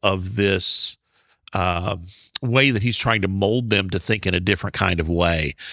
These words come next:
Uh, because, um, you know, th-, their names themselves, uh, the,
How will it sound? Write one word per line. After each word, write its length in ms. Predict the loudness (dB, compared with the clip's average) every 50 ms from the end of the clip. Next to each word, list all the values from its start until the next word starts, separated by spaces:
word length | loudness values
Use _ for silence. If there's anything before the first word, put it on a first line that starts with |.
| -14 -16 -16 -10 -4
Uh, 280 | 0 2 2 2 2 0
because, 800 | 0 2 2 2 2 4 2 4 4 4 2 2 0 0 -2 0 0
um, 420 | 0 2 2 2 0 -2 -6 -8 -12 _ _ _ _ -4
you 100 | -2 0
know, 100 | 2 2
th-, 240 | 2 2 2 2 2
their 200 | 4 4 4 4
names 560 | 2 2 2 2 4 2 2 2 0 -2 -2
themselves, 880 | -2 -2 -2 0 0 2 2 4 2 2 0 -2 -4 -4 -4 -4 -4 -4 _ _ -20 -20 -20 _ _ -2
uh, 240 | 2 2 2 2 2
the, 180 | 2 0 0